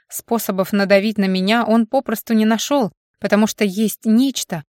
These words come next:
что не дает нечисти навредить ни мне, ни Але. Я вспомнила тот момент, когда встретила Юрия у дома Андрея. Как потом дорогу мне преградили его головорезы. «Просто иди. Они ничего не могут тебе сделать».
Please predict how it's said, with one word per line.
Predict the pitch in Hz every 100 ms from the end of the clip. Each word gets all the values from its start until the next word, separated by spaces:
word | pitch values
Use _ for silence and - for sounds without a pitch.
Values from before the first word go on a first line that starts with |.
| _
что | - 262
не | 269
дает | 226 233 294 -
нечисти | 202 247 - - -
навредить | 185 180 180 202 208
ни | 185
мне, | 185 180 202 233 - _
ни | 220
Але. | 220 156 156 151 _ _ _ _ _ 208
Я | 240
вспомнила | - - 285 285 202 202
тот | 226 214
момент, | 208 226 294 254
когда | - 202 196
встретила | 247 - 254 - 202
Юрия | 190 220 285 208 180
у | 180
дома | 214 208 202
Андрея. | 208 202 180 156 147 _ _ _ _
Как | 208 -
потом | 220 202 226 196 196
дорогу | 208 233 254 190
мне | 190 190
преградили | 185 196 196 196 240 220
его | 190 185 196
головорезы. | 185 196 208 233 208 160 170 - _ _ _
«Просто | - 190 180 - 190 185
иди. | 160 170 151 _ _ _
Они | - 190 196
ничего | 196 - 202 190 247
не | 196
могут | 202 208 196
тебе | 196 202
сделать». | 175 220 254 170 - -